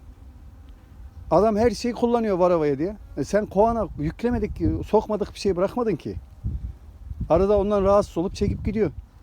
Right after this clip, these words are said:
E, şimdi bunları söylediğimiz zaman malzemeciler, ilaççılar,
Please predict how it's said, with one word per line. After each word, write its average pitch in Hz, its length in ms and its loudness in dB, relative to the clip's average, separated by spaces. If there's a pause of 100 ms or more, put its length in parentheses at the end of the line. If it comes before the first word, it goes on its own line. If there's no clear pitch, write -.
(380)
E, 127 60 -4
şimdi 196 360 0 (360)
bunları 190 260 2
söylediğimiz 202 540 0
zaman 156 240 0
malzemeciler, 175 720 0 (300)
ilaççılar, 156 640 0